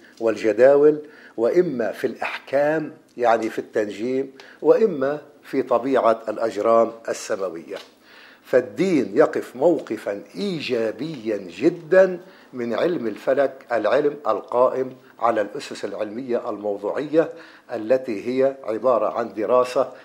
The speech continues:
لطبيعة الإجرام، لتكوينها، لمسارها، لمهابطها، لمطالعها،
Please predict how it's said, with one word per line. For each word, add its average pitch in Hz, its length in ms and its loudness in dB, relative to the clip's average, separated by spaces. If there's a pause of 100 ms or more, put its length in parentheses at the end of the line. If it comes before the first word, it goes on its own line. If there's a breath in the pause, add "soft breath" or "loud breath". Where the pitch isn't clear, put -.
(140 loud breath)
لطبيعة 113 640 -2
الإجرام، 117 680 -2 (560 soft breath)
لتكوينها، 147 1120 0
لمسارها، 139 1120 0
لمهابطها، 127 1120 0
لمطالعها، 135 1040 2